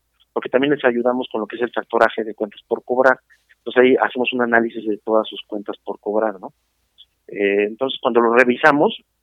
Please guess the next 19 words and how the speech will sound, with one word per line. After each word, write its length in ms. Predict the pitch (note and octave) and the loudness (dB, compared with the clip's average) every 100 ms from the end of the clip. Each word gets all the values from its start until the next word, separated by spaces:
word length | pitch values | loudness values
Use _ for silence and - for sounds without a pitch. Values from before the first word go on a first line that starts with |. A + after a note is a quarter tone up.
| - | -8
me, 160 | B2 C3 | -4 -2
siempre 280 | - E3 E3+ | 2 2 4
me 100 | D#3 | 4
dicen, 320 | D#3 D3+ C#3+ | 2 0 0
inicialmente 680 | C3 B2+ D#3 D#3 D3+ D3+ D3 | 0 2 4 4 2 -2 -4
me 80 | |
dicen, 140 | C#3+ D3+ | -6 -6
"Es 60 | |
que 80 | - | -6
tengo 200 | E3+ E3+ | -4 -2
buenos 360 | D3 E3+ F3+ - | 2 2 2 -2
clientes, 400 | - C#3 D3 A2 - _ _ _ _ | -4 -4 -4 -12 -18 _ _ _ _
son 200 | - D#3 | -6 -2
excelentes 800 | - - D#3 C#3+ D3+ F3+ E3+ E3 - | -2 2 4 6 6 4 2 0 0
clientes". 420 | - D3 D#3 - _ _ _ _ _ _ _ _ | -4 -2 -2 -8 _ _ _ _ _ _ _ _
Entonces 180 | _ C#3 | _ -4
cuando 200 | - C#3 | 0 4
lo 100 | C#3 | 6
revisamos, 600 | C3+ C#3 C3+ E3 F#3 - | 6 2 2 4 4 0